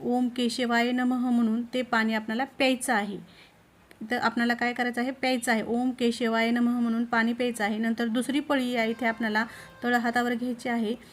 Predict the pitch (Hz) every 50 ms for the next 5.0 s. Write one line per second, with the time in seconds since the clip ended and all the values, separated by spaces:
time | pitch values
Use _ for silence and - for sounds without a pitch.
0 | - - - - - 214 220 226 226 - - 233 247 254 240 240 233 233 226 220
1 | 233 233 240 233 240 247 254 254 254 254 247 240 233 208 214 226 - 226 233 233
2 | 233 247 262 - 269 247 233 220 220 233 226 208 208 202 220 285 302 247 233 -
3 | 254 247 - - - - 285 - - 269 277 247 - 277 269 262 240 254 269 277
4 | 262 254 247 247 233 220 220 220 220 220 - 240 226 226 233 226 - 240 240